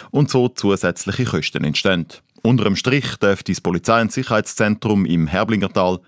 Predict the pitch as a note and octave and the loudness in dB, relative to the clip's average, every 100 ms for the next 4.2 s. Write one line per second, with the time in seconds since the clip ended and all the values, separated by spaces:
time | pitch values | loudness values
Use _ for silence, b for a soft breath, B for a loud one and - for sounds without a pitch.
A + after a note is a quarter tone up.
0 | b F#2 F#2 F#2+ - - A2 G2 - A2 | b 0 0 0 -4 -4 -2 -2 0 2
1 | A#2 - - b b - C3+ - - F2 | 2 -4 -12 b b -6 -6 -6 -4 -2
2 | E2 - F2 F2 D2+ F#2+ F2+ C#2 - E2 | -2 -2 0 0 0 -2 -2 -6 -6 -6
3 | A#1+ - - - _ _ D3+ - A#2+ G#2+ | -6 -6 -10 -12 _ _ -2 0 -2 0
4 | G#2+ | -2